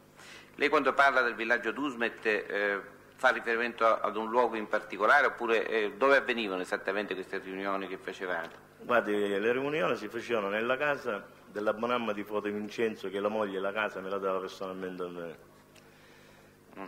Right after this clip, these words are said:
Speaker 2: Nella casa della suocera di Fode Vincenzo, che la sera ci andavo a dormire io, qualche volta rimaneva Rocco Di Paola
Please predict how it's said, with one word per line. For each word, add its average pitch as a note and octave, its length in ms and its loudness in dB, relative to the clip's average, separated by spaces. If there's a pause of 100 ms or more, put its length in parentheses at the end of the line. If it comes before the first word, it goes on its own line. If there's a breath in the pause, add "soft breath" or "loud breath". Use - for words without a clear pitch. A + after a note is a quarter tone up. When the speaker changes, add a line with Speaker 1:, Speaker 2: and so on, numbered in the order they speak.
(120)
Speaker 2:
Nella A#2 400 0
casa F#3 300 4
della C3 220 2
suocera D3+ 440 0
di A#2+ 100 -4
Fode C3+ 300 0
Vincenzo, A#2+ 640 -2
che G#2+ 120 -2
la A#2 100 2
sera C3 240 0
ci - 100 -10
andavo A2+ 280 0
a G#2 40 0
dormire G#2+ 400 -2
io, G#2 920 0
qualche G#2+ 280 -2
volta G#2+ 320 -2
rimaneva G2+ 440 0
Rocco G2 280 -4
Di F#2+ 120 -8
Paola G#2 920 2